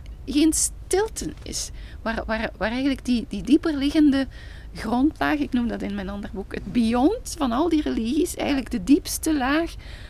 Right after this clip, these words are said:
van spiritualiteit, waar geestkracht in zit, spiritus, dynamis in het, eh, in het Grieks, ruach in het Hebreeuws, die grondlaag, die, die is heel gelijkaardig. En dat is eigenlijk wat men in dan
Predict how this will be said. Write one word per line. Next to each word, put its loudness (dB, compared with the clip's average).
van 4
spiritualiteit, 2
waar -4
geestkracht -6
in -2
zit, -4
spiritus, -8
dynamis -4
in -4
het, -12
eh, -10
in -8
het -10
Grieks, -10
ruach -6
in -6
het -10
Hebreeuws, -6
die -6
grondlaag, -2
die, -14
die -6
is -6
heel -2
gelijkaardig. -2
En -8
dat -4
is -6
eigenlijk -6
wat -8
men -8
in -6
dan -4